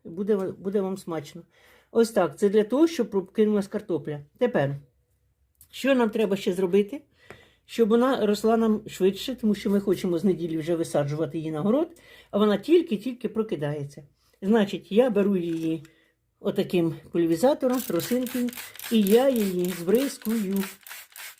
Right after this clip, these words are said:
Ці поки приберу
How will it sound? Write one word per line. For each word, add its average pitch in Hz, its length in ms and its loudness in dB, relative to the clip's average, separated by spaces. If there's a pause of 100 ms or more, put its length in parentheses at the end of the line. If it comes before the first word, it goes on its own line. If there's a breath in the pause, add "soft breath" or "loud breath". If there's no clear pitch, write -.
(680)
Ці 156 440 0
поки 165 220 -8 (560)
приберу 165 600 0